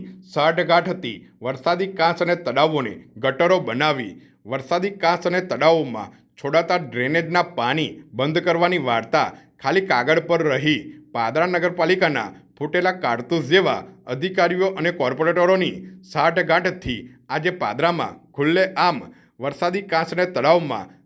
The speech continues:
ગટરના દૂષિત પાણી વહી રહ્યા છે અને અધિકારીઓ અને કોર્પોરેટરો ધૃતરાષ્ટ્રની ભૂમિકા ભજવી રહ્યા છે. પાદરામાં વરસાદી પાણીનો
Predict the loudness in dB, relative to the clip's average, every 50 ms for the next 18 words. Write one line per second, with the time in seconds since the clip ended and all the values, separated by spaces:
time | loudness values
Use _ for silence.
0 | _ -6 -6 -2 -2 -2 -2 0 -2 -2 -2 -4 -2 -2 -4 -4 0 -2 -2 0
1 | 0 -2 -2 -2 -2 0 2 4 4 6 6 4 2 0 -4 -8 -10 -10 -12 -18
2 | _ _ _ -14 -12 -12 -10 -8 -10 -6 -6 -6 -4 0 0 0 2 2 2 0
3 | 0 -2 -2 -2 -2 -2 -2 -8 -14 -20 -20 -6 -2 0 0 0 0 -2 -2 -2
4 | 2 2 4 4 4 4 2 0 -6 -12 -18 -20 -18 -16 -8 -6 -6 -6 -6 -8
5 | -2 0 0 2 2 0 -2 -2 -2 -4 -6 -10 -14 -16 -6 -4 -2 -2 -2 0
6 | 2 0 0 0 -4 -8 -6 0 2 4 6 6 6 4 2 0 -6 -8 -8 -10
7 | -12 -18 _ _ -4 -4 -4 -2 0 -2 -2 0 -2 -6 -8 -8 -12 -18 -20 -20
8 | -18 -6 -4 -4 -4 -2 -2 -2 -2 -2 -4 -2 -2 0 2 2 2 2 2 0